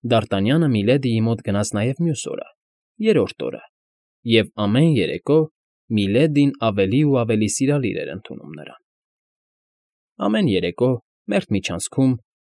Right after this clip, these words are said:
մերթ նախասենյակում, մերթ սանդուղքի վրա նրա դիմացն էր դուրս գալիս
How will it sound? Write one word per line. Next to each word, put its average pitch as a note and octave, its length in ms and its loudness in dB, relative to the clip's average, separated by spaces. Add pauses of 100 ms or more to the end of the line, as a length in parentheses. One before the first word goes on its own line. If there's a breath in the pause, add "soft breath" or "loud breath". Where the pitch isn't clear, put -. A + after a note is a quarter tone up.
(120)
մերթ C3 200 -2
նախասենյակում, F#2 840 -2 (480)
մերթ G#2+ 240 -4
սանդուղքի G2+ 500 -2
վրա A#2 220 0 (540)
նրա C#3+ 200 2
դիմացն A2+ 520 0
էր A2+ 80 -6
դուրս A2+ 260 -4
գալիս G2+ 400 -2